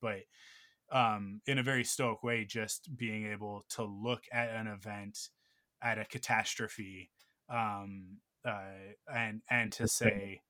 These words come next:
Speaker 1: "This happens," right? Um, l-, uh, you know, in order to have life, we need to have death.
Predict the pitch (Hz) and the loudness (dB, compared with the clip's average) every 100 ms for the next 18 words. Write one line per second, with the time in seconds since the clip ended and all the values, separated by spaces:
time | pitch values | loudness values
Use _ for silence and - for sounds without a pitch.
0 | _ _ _ - 175 123 139 - 127 - | _ _ _ -10 -8 0 2 4 2 0
1 | 87 139 - - _ _ _ _ _ _ | -12 -6 -6 -6 _ _ _ _ _ _
2 | 117 107 113 135 _ - 113 107 101 101 | -2 2 2 0 _ -2 0 0 -2 -8
3 | 98 113 123 120 117 147 - 120 113 101 | -8 -8 -8 -8 -12 -14 -16 -4 -4 -2
4 | 107 120 117 120 147 143 135 127 131 120 | -6 -2 0 4 4 2 0 2 6 6
5 | 107 120 117 - 113 110 110 110 110 - | 6 2 2 -2 -4 -2 -2 -2 -4 -6
6 | 107 101 95 - 110 87 - - | -6 -6 -8 -6 -6 -6 -14 -20